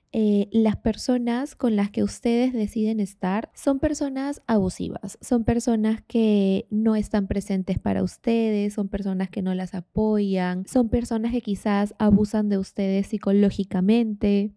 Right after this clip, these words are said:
Y se han dado cuenta que es un patrón que se repite en todas sus relaciones. Cada relación para ti es una experiencia.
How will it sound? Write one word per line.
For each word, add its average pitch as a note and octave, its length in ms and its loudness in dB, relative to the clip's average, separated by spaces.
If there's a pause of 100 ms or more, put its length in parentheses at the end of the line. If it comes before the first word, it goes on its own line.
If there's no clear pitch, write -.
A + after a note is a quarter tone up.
(100)
Y B3 120 0
se D4+ 80 0
han F4 80 0
dado G4+ 240 4
cuenta A#3+ 300 0
que C#4 120 0
es C#4 80 -2
un D#4 100 -6
patrón A3 460 -4
que A#3+ 80 -2
se A#3 160 -2
repite G3 560 -2
en A3 180 -2
todas D#4+ 320 0
sus C#4 160 -2
relaciones. F3+ 680 -4
Cada D#4 240 0
relación G#3+ 580 2
para G#3 240 2
ti F#3 340 -2
es G3+ 360 0
una G3 340 4
experiencia. F3+ 1040 -2